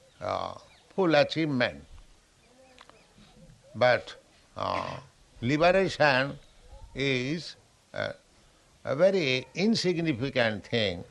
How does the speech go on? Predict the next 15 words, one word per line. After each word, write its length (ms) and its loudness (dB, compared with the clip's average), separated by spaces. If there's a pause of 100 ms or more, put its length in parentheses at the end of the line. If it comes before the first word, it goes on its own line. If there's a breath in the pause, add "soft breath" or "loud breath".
(1040)
uh, 200 -4
in 160 -2
the 100 -2
presence 640 4
of 320 4
devotional 680 2
service. 640 -4 (1300)
Therefore, 320 6
Bhagavad 600 6
says, 540 2 (1160)
uh, 400 0 (280)
"Dharma 540 4
projita 880 2
koitava 680 4
atra." 580 0